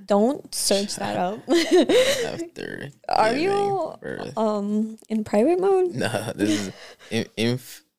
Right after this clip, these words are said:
Speaker 2: in, uh, infanticide. You know?
Speaker 1: But, but yeah, we get the point. Are we done with the story?
Speaker 2: Um, no, there's a few other comments I want to go ahead and throw in there. I'm just really curious about this whole, like, um, mom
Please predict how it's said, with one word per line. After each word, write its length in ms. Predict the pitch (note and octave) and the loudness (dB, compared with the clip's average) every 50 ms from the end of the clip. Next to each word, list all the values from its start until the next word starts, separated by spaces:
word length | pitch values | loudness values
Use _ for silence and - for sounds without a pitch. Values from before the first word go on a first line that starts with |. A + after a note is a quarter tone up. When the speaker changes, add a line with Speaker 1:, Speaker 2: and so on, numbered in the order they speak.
| _ - | _ -10
Speaker 2:
in, 240 | F2+ G#2 G#2+ A2 - _ - - | -8 -8 -8 -8 -10 _ -10 -4
uh, 200 | F#2+ G2 A2 - - | -2 0 0 0 0
infanticide. 760 | A#2 B2 - D3 C3+ - - G2 - G2 F#2 D2+ A#1+ C2 A#2 A#2+ - _ _ _ - | -4 -2 0 0 0 0 -2 -4 -2 -2 0 0 -2 -4 -6 -10 -14 _ _ _ -10
You 60 | - | -8
know? 60 | - | -4
Speaker 1:
But, 200 | - A#3 A3+ A#3 A3+ | -4 -4 -4 -4 -6
but 200 | C4 B3+ - - | -6 -6 -6 -4
yeah, 200 | D4+ C#4 G#3+ E3+ G3 F#3+ G3 - _ _ _ _ _ | -2 -2 -2 -2 -4 -8 -10 -14 _ _ _ _ _
we 240 | - A#3+ B3+ C4 C4 | -8 -2 0 0 2
get 140 | B3+ A#3 A3 | 2 0 0
the 60 | G3+ | -2
point. 440 | G3+ - - G3+ - - - - - - - - _ _ _ _ _ | -6 -6 -10 -10 -10 -8 -10 -12 -16 -20 -20 -20 _ _ _ _ _
Are 60 | A#3 C4 | 2 2
we 80 | C4+ | 4
done 160 | B3+ C#4 C#4 | 4 4 2
with 100 | D4+ D4 | 2 -2
the 60 | - E4+ | -2 -4
story? 400 | - - D#4 D#4 D#4 E4 E4 - - _ _ _ _ _ _ - | -2 0 0 0 0 0 -4 -10 -14 _ _ _ _ _ _ 0
Speaker 2:
Um, 280 | A2+ A2+ A2 A2 G#2+ G#2 | 2 4 4 4 4 4
no, 100 | A#2 B2+ | 4 4
there's 180 | C3 D#3 F#3 | 4 4 2
a 60 | G3 | -2
few 180 | F#3 - - - | -2 -2 0 0
other 140 | E3 C#3 G#2 | 2 0 2
comments 260 | C3+ B2 A#2+ A2 G2+ | 0 0 0 2 2
I 40 | F#2+ | 2
want 180 | F2+ F#2 F#2 | 0 0 -2
to 40 | - | -4
go 140 | - - D#2 | -2 -2 0
ahead 140 | - G2 G2 | 0 -2 -4
and 100 | F#2 - | -4 -4
throw 140 | - F2 F2+ | -4 -2 -2
in 80 | F2+ | 0
there. 100 | F2+ F2+ | 2 2
I'm 80 | G2 B2 | 2 2
just 160 | D#3 D3+ - | 0 0 2
really 240 | G2+ G#2+ A2 G#2 F#2+ | 2 2 2 0 -2
curious 380 | - - - F#2 G#2 A2 F#2+ | -2 -4 -2 0 0 0 0
about 200 | E2+ D#2+ D#2 D#2+ - | 0 -2 -2 -4 -4
this 140 | E2 E2 - | -6 -8 -6
whole, 200 | - F#2+ F2+ F2 | -4 -4 -4 -4
like, 320 | F2 F2+ F2+ E2+ - - _ - - - _ _ _ - | -4 -4 -6 -8 -10 -16 _ -20 -20 -20 _ _ _ -6
um, 640 | - E2+ F2 E2 E2+ E2 C2+ A#1+ C#2 B1+ - A#2+ A#2+ - _ _ _ _ _ _ C#3 | -4 -2 -2 -2 -4 -6 -6 -8 -8 -10 -10 -10 -12 -14 _ _ _ _ _ _ _
mom 520 | B2 G2+ F2+ F#2+ F#2 F2+ F2+ F2 F2+ A2 | -14 -4 0 0 2 2 0 -2 -4 -6